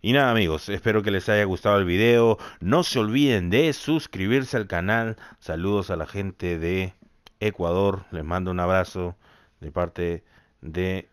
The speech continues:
este servidor. Y no se olviden de visitar a la página de pesnosune punto com, donde encontrarán lo que es, eh, los auction files de Gladiatore y lo que es también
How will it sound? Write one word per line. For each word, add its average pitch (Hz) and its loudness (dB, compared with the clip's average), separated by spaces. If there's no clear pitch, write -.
este 90 -10
servidor. 92 -2
Y 90 -8
no 120 -2
se - -8
olviden 110 -2
de 85 -6
visitar 98 -4
a - -10
la 82 -2
página 90 -4
de 87 -4
pesnosune 92 -4
punto 98 -6
com, 104 -4
donde 117 -2
encontrarán 101 -2
lo 107 0
que 90 -2
es, 90 -6
eh, - -16
los 87 -6
auction 98 0
files 104 2
de 92 -2
Gladiatore 98 2
y 82 -12
lo 85 -2
que 95 -4
es 87 -12
también 87 -4